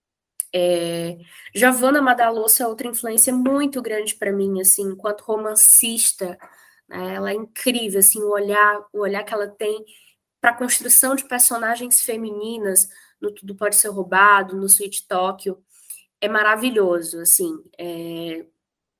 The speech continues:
pra mim é incrível. Então, eu tô sempre lendo essas autoras, né? Como eu falei, não que eu não leia homens, leio, mas eu leio muito mais mulheres hoje. É,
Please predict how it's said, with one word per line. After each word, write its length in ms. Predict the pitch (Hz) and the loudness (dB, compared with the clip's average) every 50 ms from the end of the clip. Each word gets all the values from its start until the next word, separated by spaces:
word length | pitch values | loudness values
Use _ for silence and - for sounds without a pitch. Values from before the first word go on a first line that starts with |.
| _ - | _ -6
pra 140 | 202 196 196 | -2 -2 0
mim 140 | 196 190 | 0 0
é 120 | 196 196 208 | 0 0 -2
incrível. 440 | 220 - 208 202 196 185 185 190 202 | -4 -4 -4 -2 -2 0 0 0 0
Então, 160 | 196 226 233 | -2 -4 -4
eu 60 | 233 | -2
tô 100 | 233 269 | 0 2
sempre 400 | 262 - - 254 269 277 294 302 | 4 4 4 2 0 -2 -2 -2
lendo 260 | 285 262 233 233 240 262 | -2 -2 -2 -2 -2 0
essas 280 | 262 - 269 254 262 | 0 2 2 2 0
autoras, 720 | 269 277 285 277 - 269 220 208 190 180 180 180 - - - - - - - _ _ _ _ | 0 -2 -2 -2 -2 0 0 2 0 0 -2 -4 -6 -8 -10 -14 -20 -20 -20 _ _ _ _
né? 240 | - 180 180 180 196 196 | -10 -8 -6 -6 -6 -8
Como 180 | - 220 214 | -6 -6 -4
eu 40 | 208 | -2
falei, 300 | - - 277 262 214 196 | 2 2 2 4 2 2
não 160 | 208 208 220 | 0 0 -2
que 80 | - 277 | 0 0
eu 60 | 262 | 0
não 260 | 262 254 254 254 - | 0 0 -2 -2 -4
leia 380 | - - 240 226 247 262 262 254 | -4 -2 -2 0 2 2 2 0
homens, 500 | 240 240 233 214 208 190 190 190 190 208 | 0 0 0 0 0 0 0 0 -2 0
leio, 480 | 220 214 214 196 196 180 175 180 - _ - | 0 2 4 4 4 2 -2 -4 -8 _ -8
mas 140 | 208 196 208 | -6 -4 -2
eu 80 | 208 | -2
leio 260 | 214 202 196 214 214 208 | -2 -2 -2 -2 -2 -4
muito 300 | 214 226 254 - 277 254 | -6 -8 -8 -6 -4 -2
mais 320 | 233 214 208 214 214 226 | 0 0 0 0 -2 -2
mulheres 580 | 233 254 240 214 202 190 190 185 196 190 190 202 | -4 -2 -2 0 0 0 0 0 0 0 0 0
hoje. 420 | 185 180 180 180 175 175 180 - _ _ _ _ _ _ _ _ _ _ _ _ _ - - - | 0 0 -2 -4 -6 -8 -12 -14 _ _ _ _ _ _ _ _ _ _ _ _ _ -16 -10 -6
É, 380 | 196 185 175 170 170 175 175 | -4 -4 -4 -4 -4 -6 -8